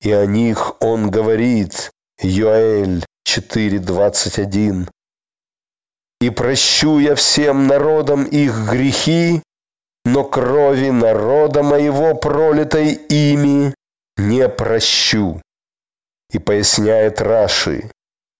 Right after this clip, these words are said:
«Если приду я простить народам все прочие их грехи, грех пролития крови сынов Израиля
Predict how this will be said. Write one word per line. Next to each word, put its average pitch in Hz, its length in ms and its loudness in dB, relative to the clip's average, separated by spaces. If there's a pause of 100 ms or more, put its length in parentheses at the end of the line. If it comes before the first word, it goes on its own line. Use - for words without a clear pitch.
(380)
«Если 117 420 0
приду 120 480 -2
я 123 160 2
простить 120 840 -2
народам 123 640 0
все - 280 -2
прочие 120 720 -2
их 101 340 -2
грехи, 98 720 -2 (560)
грех 127 540 0
пролития 135 640 0
крови 131 400 -2
сынов 135 380 0
Израиля 120 1000 2